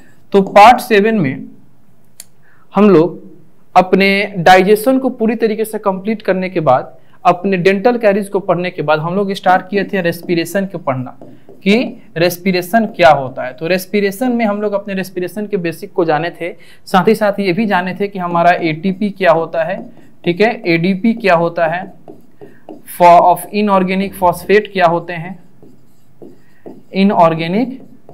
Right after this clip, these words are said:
phosphate जो हैं वो क्या होते हैं। साथ ही साथ हमारे respiration के चलते जो एनर्जी का formation होता है, ये एनर्जी का फॉर्मेशन आपका किस प्रकार से होता है और कैसे होता है,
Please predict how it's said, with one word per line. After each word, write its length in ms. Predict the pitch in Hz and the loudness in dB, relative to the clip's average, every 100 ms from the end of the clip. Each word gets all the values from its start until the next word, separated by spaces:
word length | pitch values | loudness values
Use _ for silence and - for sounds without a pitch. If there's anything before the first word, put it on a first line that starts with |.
| - | -4
phosphate 520 | 175 165 160 - 202 190 | 2 2 2 0 2 2
जो 160 | 190 | -2
हैं 140 | 175 165 | -4 -4
वो 420 | 165 208 254 - - - | 2 2 0 -6 -18 -6
क्या 140 | - 190 | 4 4
होते 320 | 180 175 185 | 4 -2 -6
हैं। 300 | 170 180 - - - - - - | -10 -10 -16 -20 -20 -20 -20 -12
साथ 360 | - 190 190 262 | 2 4 4 2
ही 80 | |
साथ 380 | 269 151 147 - - | 0 0 0 -4 -6
हमारे 560 | 165 180 185 196 - - 180 | 0 2 2 0 -2 -8 -4
respiration 640 | 180 180 202 190 190 240 | -2 0 2 2 2 -2
के 100 | 226 | -2
चलते 340 | 208 196 196 | -2 -2 0
जो 180 | 190 208 202 | 0 0 -2
एनर्जी 400 | 180 175 180 233 | -2 -2 -2 0
का 120 | 214 | 0
formation 560 | 202 175 170 160 196 | 0 -2 -4 -6 -4
होता 340 | 175 147 147 139 | -4 -4 -2 -2
है, 200 | 131 - - - - | -4 -14 -20 -14 2
ये 140 | 196 | 4
एनर्जी 500 | 220 208 190 180 196 | 4 0 -2 -2 -2
का 100 | 214 | -2
फॉर्मेशन 560 | 190 190 175 175 175 202 | -2 -2 -4 -4 -6 -6
आपका 240 | 185 185 | -6 -6
किस 260 | 175 240 233 | -4 -4 -2
प्रकार 380 | 220 175 160 165 | -2 0 0 0
से 140 | - | -4
होता 240 | 151 147 160 | -12 -10 -8
है 60 | |
और 180 | 160 156 | -8 -4
कैसे 300 | 143 131 139 | -2 -2 -4
होता 340 | 123 123 - | -10 -12 -14
है, 120 | 127 | -14